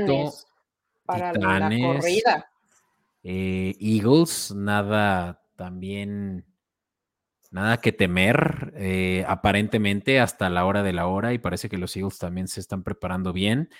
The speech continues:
Speaker 1: Dolphins, que vienen, mm, también fuertes, o sea, Packers tiene un, un, un calendario complicado, y, y no me sorprendería que estuvieran incluso peleando.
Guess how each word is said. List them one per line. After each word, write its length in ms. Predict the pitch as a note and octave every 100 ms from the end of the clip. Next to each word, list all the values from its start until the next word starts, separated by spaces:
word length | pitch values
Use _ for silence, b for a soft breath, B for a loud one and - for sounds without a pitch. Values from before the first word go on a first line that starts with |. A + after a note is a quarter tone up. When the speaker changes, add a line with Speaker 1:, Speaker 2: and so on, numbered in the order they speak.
| B B
Speaker 1:
Dolphins, 640 | E2 A2 B2 A#2+ D3+ E3 -
que 180 | A2
vienen, 440 | G2 G#2+ A2+ A2+ - _
mm, 220 | A2 G2 F2+
también 440 | F2+ F2+ G2 G#2
fuertes, 480 | - G2 F#2+ - A#2+
o 60 | G#2+
sea, 200 | A2 - B B B B B _ _
Packers 340 | C3 F#3+ G3
tiene 280 | E3+ F3 E3+
un, 300 | D#3+ D#3+ -
un, 800 | - B2 C#3 C#3+ C3+ A#2+ G#2 F2+ _
un 880 | F2+ G#2 A#2 B2+ B2 A2 G2 F#2 F2
calendario 680 | F#2+ F#2 F2+ G2 B2+ C3 A#2
complicado, 880 | G#2+ F#2+ - F2+ - A2+ D#3+ G#2+ E2+ _ _ _ _ _ _ _ _ -
y, 760 | - G2+ G2+ G2+ G2 F#2+ F2 _ _ _ _ _ _
y 100 | F#2
no 80 | G2+
me 100 | C3
sorprendería 760 | C#3+ A#2 G#2 F#2+ F#2+ G2+ A2+
que 60 | C3+
estuvieran 540 | B2 F#2+ F2+ G2 A#2 G2
incluso 500 | - G2 - B2+ -
peleando. 760 | F2+ F#2+ G2 A2 A#2+ B2 -